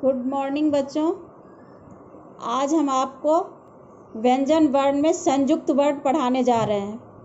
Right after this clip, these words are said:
संयुक्त वर्ण कितने होते हैं? चार। पहला कौन सा है? अक्ष, त्र,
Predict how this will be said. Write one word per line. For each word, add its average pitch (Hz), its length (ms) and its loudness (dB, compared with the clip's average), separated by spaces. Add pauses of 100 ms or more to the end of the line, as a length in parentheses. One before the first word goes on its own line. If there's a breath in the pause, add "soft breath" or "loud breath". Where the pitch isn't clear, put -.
(640)
संयुक्त 269 500 -2
वर्ण 311 240 4
कितने 311 360 2
होते 320 320 4
हैं? 349 300 2
चार। 208 500 0 (1080)
पहला 254 320 2
कौन 311 280 2
सा 320 120 0
है? 349 220 0 (200)
अक्ष, 262 440 -4 (920)
त्र, 254 80 4